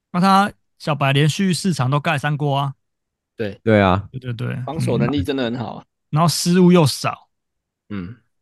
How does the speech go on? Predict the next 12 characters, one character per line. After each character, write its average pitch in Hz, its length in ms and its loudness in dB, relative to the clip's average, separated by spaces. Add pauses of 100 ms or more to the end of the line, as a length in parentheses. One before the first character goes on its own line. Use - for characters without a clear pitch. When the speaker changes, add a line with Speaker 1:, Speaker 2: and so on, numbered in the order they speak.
(140)
Speaker 1:
对， 123 160 -4
对， 117 140 0
对。 123 200 -2
那 131 600 2
只 190 140 0
是 214 100 4
说， 233 400 4
呃， 139 320 2
我 135 100 2
的 135 60 2
篮 156 160 4
板、 135 360 -2